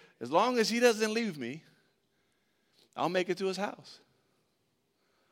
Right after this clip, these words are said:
Well, the Bible says the Holy Spirit will never leave us. So we'll always be with him. So he'll always gonna be right there in front of us. He's always gonna be directing. He's always gonna be leading us. And we'll make it. And then he teaches us.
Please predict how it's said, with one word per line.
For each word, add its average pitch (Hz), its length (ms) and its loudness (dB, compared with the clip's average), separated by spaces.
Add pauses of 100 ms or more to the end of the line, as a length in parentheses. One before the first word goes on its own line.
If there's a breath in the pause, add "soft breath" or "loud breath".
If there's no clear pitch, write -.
Well, 156 80 -2
the 156 60 2
Bible 180 320 6
says 180 160 0
the 165 80 -2
Holy 170 140 0
Spirit 214 180 -2
will 175 100 -2
never 160 220 -4
leave 226 220 -6
us. - 260 -18 (1160)
So 170 140 0
we'll 190 100 8
always 196 400 8
be 220 160 -2
with 165 160 0
him. 107 200 -8 (100)
So 165 320 2
he'll 156 240 4
always 202 260 8
gonna 220 140 2
be 233 120 0
right 196 220 2
there 277 100 -6
in 254 80 -6
front 226 200 0
of 208 100 -10
us. - 240 -16 (1040)
He's 135 120 -4
always 190 240 8
gonna 214 160 2
be 226 140 -2
directing. 214 460 2
He's 147 160 -2
always 196 240 6
gonna 226 160 -2
be 226 140 -2
leading 220 360 -4
us. - 300 -16 (720 soft breath)
And 117 100 -8
we'll 170 140 4
make 233 300 0
it. - 80 -16 (1120)
And 147 100 -2
then 190 80 8
he 202 120 4
teaches 208 480 0
us. 101 320 -8